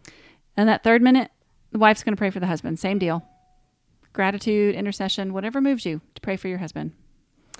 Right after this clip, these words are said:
Three minutes a day to create a powerful spiritual and emotional intimacy and connection. I wanna ask you, who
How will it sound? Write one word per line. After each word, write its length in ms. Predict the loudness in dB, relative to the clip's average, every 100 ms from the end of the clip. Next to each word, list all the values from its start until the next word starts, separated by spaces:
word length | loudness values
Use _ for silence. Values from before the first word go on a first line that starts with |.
| -20 -20 -20 _ _ _ _ _ _ _
Three 200 | 2 4
minutes 320 | 6 6 2 0
a 60 |
day 520 | 2 2 2 -2 -6 _ _ _ _ _ _ _ _ _ _ _
to 120 | -4 -2
create 340 | 2 2 0
a 80 | -4
powerful 640 | -6 -4 -2 -2 -6 -6
spiritual 600 | -8 -2 0 0 2 2 0
and 160 | -2
emotional 420 | -2 -2 -2 -2
intimacy 540 | -2 -6 -8 -8 -8 -8
and 100 | -8
connection. 540 | -8 -10 -12 -14 -16 _ _ _ _ _ _ _ _ _ -6
I 120 | -2
wanna 160 | 2 2
ask 260 | 2 0 -2
you, 120 | -2
who 460 | 0 2 2 0